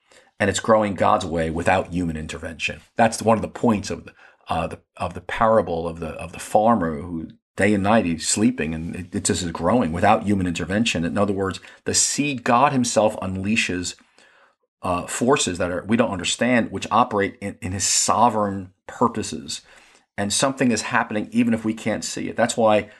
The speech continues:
striving and manipulation, uh,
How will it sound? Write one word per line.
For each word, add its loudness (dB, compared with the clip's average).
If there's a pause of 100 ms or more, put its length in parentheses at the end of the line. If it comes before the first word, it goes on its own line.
(120)
striving 2
and -8
manipulation, -2 (480)
uh, 4